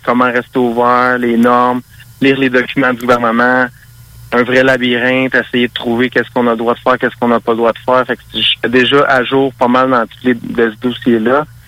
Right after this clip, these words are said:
Fait que ça m'a, quand j'ai, j'ai, je me suis joint à la réunion, en fait, euh, euh, ça a juste fait un plus un, là. Puis moi, j'étais, à ce moment-là, j'étais prêt,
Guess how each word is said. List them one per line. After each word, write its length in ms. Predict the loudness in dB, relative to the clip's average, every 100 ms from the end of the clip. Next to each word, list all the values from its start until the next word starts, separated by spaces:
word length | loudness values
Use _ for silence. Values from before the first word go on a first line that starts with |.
| -20 -20 -4
Fait 120 | -4
que 60 | 0
ça 100 | 0
m'a, 440 | 2 2 2 0 -2
quand 140 | -2 0
j'ai, 280 | 0 0
j'ai, 180 | 0 0
je 40 | 0
me 120 | 0
suis 120 | 0 0
joint 100 | 2
à 40 |
la 60 | 2
réunion, 440 | 0 0 0 0
en 140 | -2 -2
fait, 240 | -2 -4 -2
euh, 180 | -4 -4 -6 -20 -20 -20 -20 -8
euh, 200 | -2 -2 0
ça 80 | 0
a 40 |
juste 220 | 0 -4 -4
fait 160 | -4 0
un 100 | -2
plus 220 | -2 -4 0
un, 180 | 0 2
là. 500 | 2 2 2 0 -2 -6 -8
Puis 100 | -2
moi, 180 | 2 2
j'étais, 460 | 2 0 2 2 0 -4 -20 -20 -20 -20 -6
à 100 | -4
ce 60 | 0
moment-là, 460 | 2 2 2 0 0
j'étais 260 | -2 -4 -4
prêt, 280 | -2 -2